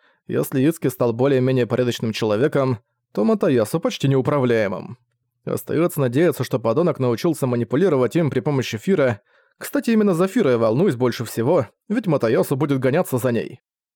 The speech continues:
«А, кстати!» — выпалила Килл. «Харун мне показала несколько орудий собственного изготовления!»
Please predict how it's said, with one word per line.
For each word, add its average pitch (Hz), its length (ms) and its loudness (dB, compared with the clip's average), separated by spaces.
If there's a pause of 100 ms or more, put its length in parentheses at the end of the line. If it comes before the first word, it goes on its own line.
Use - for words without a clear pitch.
(320)
«А, 208 140 0
кстати!» — 202 480 -2 (500)
выпалила 117 580 0
Килл. 123 320 -2 (560)
«Харун 185 280 0
мне 262 120 2
показала 151 380 0
несколько 165 420 0
орудий 143 260 0
собственного 196 380 0
изготовления!» 208 800 0